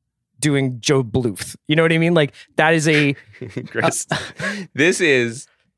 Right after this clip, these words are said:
Speaker 2: I hope that Steven's agents at C A A or wherever he's repped are hearing this, because I want your speech played verbatim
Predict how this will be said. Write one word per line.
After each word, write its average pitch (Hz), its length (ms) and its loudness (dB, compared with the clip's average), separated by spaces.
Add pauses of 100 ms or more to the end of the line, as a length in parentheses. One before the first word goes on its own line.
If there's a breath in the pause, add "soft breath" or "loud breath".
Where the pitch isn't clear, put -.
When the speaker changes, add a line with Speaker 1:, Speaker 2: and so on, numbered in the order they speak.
(180)
Speaker 2:
I 135 140 4
hope 175 380 0
that 131 320 2 (560)
Steven's 131 640 -2
agents 113 520 -2
at 98 140 -4
C 110 180 0
A 98 300 2
A - 40 0
or 87 60 -2
wherever 90 240 -2
he's 90 200 -4
repped 87 280 -4
are 87 100 -4
hearing 85 320 -4
this, - 300 -14 (200)
because 98 400 -2 (380)
I 123 140 2
want 147 300 -2 (120)
your 120 300 0
speech - 480 -8
played 101 280 -2
verbatim 95 680 -2